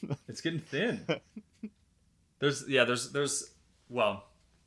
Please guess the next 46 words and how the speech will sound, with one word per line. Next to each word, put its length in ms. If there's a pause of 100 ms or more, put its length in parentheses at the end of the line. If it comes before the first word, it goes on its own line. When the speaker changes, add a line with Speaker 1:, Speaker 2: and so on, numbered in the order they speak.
(840)
Speaker 2:
I 80
will 80
say 160
at 100
this 140
point 220
in 60
the 80
draft, 680 (400)
we're 140
at 80
a 60
point 280
where 140
every 200
player 340
has 180
holes 400
left 380
for 180
my 160
roster. 460
So 140
I'm 120
trying 260
to 60
look 260
at 120
kinda 180
what 180
I 80
have 320
now, 300
what 180
I 80
wanna 240
build. 580 (540)
Um, 520
Speaker 1:
You 40
also 180
gotta 140
think 140
matchups. 520
Speaker 2:
and 120
instead 420
of, 340